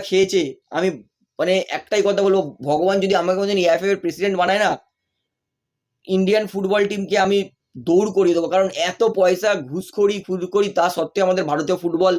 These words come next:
উন্নতির দিকে যাচ্ছে এখন। ভাই এই ভারতীয় ফুটবলটাকে আরও আমাদেরকে পুশ করতে হবে, আমাদের আরও ভারতীয় দলটাকে কিন্তু সাপোর্ট করতে হবে। যাই হোক, এএফসি এশিয়ান কাপের প্রথম ম্যাচ,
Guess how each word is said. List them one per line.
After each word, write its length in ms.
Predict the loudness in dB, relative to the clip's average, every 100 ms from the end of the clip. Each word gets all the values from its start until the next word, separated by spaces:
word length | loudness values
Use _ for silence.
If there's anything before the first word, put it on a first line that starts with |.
| -4 _ _ _ _ 0
উন্নতির 360 | 2 2 0 -4
দিকে 180 | 0 2
যাচ্ছে 220 | 0 -2 -2
এখন। 200 | -2 -6 -10 _ _ _ 0
ভাই 160 | 0 2
এই 80 | -2 0
ভারতীয় 280 | -4 -2 -4 -4
ফুটবলটাকে 600 | -6 0 0 0 -2 -2 -2 -8 _ _ _ -6 0
আরও 160 | 2 2 2
আমাদেরকে 480 | 0 0 -2 0 -2 -2
পুশ 160 | -6 -8 0
করতে 220 | 0 2 0
হবে, 200 | 0 -2 -4 _ _ _ -10
আমাদের 260 | -4 -2 0 -2 2
আরও 140 | 2 2 -4 _ -2
ভারতীয় 300 | 0 2 0 2
দলটাকে 280 | 0 -2 -4
কিন্তু 140 | -4 -4
সাপোর্ট 240 | -4 -4 -2
করতে 200 | -4 0 0
হবে। 140 | 0 2
যাই 140 | 2 2
হোক, 100 | -2 _ _ _ -2 2
এএফসি 320 | 2 0 -2 0
এশিয়ান 240 | 0 -2 0
কাপের 220 | 0 0 0
প্রথম 300 | -2 0 0 2
ম্যাচ, 180 | 0